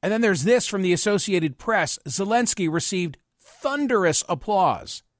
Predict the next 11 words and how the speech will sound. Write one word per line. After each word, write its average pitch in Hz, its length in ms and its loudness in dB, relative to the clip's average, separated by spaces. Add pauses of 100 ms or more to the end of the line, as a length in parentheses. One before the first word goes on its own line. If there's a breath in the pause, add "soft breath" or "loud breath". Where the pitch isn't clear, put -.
(500)
from 185 300 0
members 254 340 0
of 214 120 0
Congress 190 580 -2
and 156 160 -4
presented 220 480 0
lawmakers 190 600 0
with 151 140 -2
a 156 60 -4
Ukrainian 233 560 -2
flag 180 400 -2